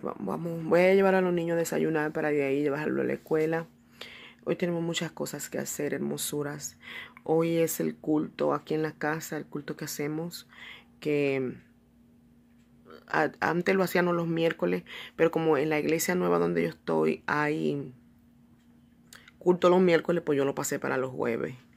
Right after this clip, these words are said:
Eh, vamos a seguir con esta obra, eh, vamos a seguir con, dando los cultos aquí en la casa. Seguir haciendo hasta que Dios nos ayude, eh,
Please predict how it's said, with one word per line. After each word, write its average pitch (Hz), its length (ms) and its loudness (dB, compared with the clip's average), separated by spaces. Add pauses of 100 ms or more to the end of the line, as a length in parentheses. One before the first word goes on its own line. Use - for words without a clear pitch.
(540)
Eh, 160 220 2
vamos 165 240 2
a 175 60 2
seguir 165 320 -2
con 156 160 0
esta 151 320 2
obra, 160 580 2
eh, 147 480 -4
vamos 156 240 -4
a 160 40 -4
seguir 147 500 -2 (580)
con, 147 680 -4
dando 160 360 -2
los 156 140 -2
cultos 156 280 -2
aquí 147 140 -4
en 147 60 0
la 147 80 -4
casa. - 260 -4
Seguir 170 280 6
haciendo 165 680 8 (500)
hasta 151 240 0
que 151 140 2
Dios 156 400 8
nos - 360 2
ayude, 151 680 4 (540)
eh, 143 440 6